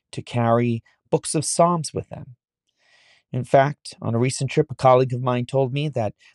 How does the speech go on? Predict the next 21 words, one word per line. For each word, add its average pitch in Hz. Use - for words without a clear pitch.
more 143
than 95
vests 139
and 101
ceramic 120
plates, 147
soldiers 151
asked 135
for 147
tzitzit, -
a 92
four-fringed 160
garment 147
historically 175
worn 147
to 120
remind 117
us 135
of 117
God's 120
commandments 151